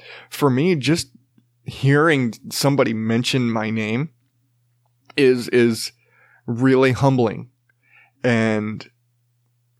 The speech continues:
I was like, I, I, I'm just, you know, I'm just here saying how awesome you are.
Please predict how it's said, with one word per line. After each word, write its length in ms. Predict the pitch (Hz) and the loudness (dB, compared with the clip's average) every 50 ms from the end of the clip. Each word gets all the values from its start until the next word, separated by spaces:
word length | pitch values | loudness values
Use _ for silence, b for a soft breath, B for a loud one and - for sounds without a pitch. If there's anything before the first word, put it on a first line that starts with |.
| _ _ _ _ _ _ _ - | _ _ _ _ _ _ _ -4
I 120 | - 120 117 | -2 -2 0
was 100 | 113 110 | 0 -2
like, 180 | 95 107 - - - _ - - _ _ _ | -4 -6 -8 -10 -16 _ -20 -20 _ _ _
I, 220 | 92 110 147 151 - | 0 0 0 0 0
I, 280 | - 123 143 147 147 - - _ _ _ _ _ _ _ _ _ _ _ b b b b b b b b b b _ _ - | 0 -2 -2 -2 -4 -6 -8 _ _ _ _ _ _ _ _ _ _ _ b b b b b b b b b b _ _ -2
I'm 180 | 131 156 185 | 0 0 2
just, 360 | 180 190 190 160 135 - - _ - | 2 2 0 0 -2 -8 -14 _ -12
you 160 | - 123 139 127 | -6 -2 0 2
know, 160 | 120 117 101 | 2 2 2
I'm 160 | 117 135 180 | 2 2 2
just 180 | 175 156 127 - | 2 0 0 0
here 180 | - 139 127 | -2 0 0
saying 300 | 120 - - 127 120 117 | 0 0 0 0 0 0
how 180 | 113 123 120 113 | 0 0 2 2
awesome 360 | 117 117 117 - - 117 110 | 2 2 0 0 -2 -2 -2
you 220 | 113 120 156 185 | 2 2 4 4
are. 360 | 135 - - - - - - | 4 2 -2 -6 -12 -16 -20